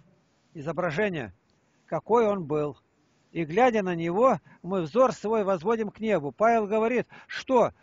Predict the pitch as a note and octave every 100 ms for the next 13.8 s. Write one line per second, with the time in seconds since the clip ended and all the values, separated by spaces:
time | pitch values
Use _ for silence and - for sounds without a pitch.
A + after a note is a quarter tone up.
0 | - - A#3 B3 G#3 G#3 F3 D#3+ F#3 G#3+
1 | B3 - A#3+ A#3 G#3 A#3+ C4+ C4 A3+ C4
2 | B3 G3+ C#4+ D4 C#4 - A#3 F3+ G3 F3+
3 | A3 G3+ - - _ _ _ _ - A#3
4 | A#3+ - D4+ C4+ B3 B3 A#3 B3 G3 G3+
5 | A3+ G3 A#3 G#3 G#3 F3+ - C3+ - C#3+
6 | A#3+ B3 A3+ - B3+ G#3+ C4 C4 A#3+ A#3+
7 | - G3+ F3 D#3 B2 G#2+ _ _ _ _
8 | _ _ - A#3+ A3 - A#3+ - C#4 G#3+
9 | G3 B3 G#3+ - G#3 F#3+ - B3+ C4+ A#3+
10 | - A3 F3+ G#3 G#3 G3 F#3+ F3 F#3 F3
11 | D#3 - _ _ _ _ _ - F3 A#3+
12 | B3 B3+ A3 A#3 A#3 G3+ A3+ A#3 A3+ A3+
13 | G#3 A3+ B3 A3 A3 - A3+ G3+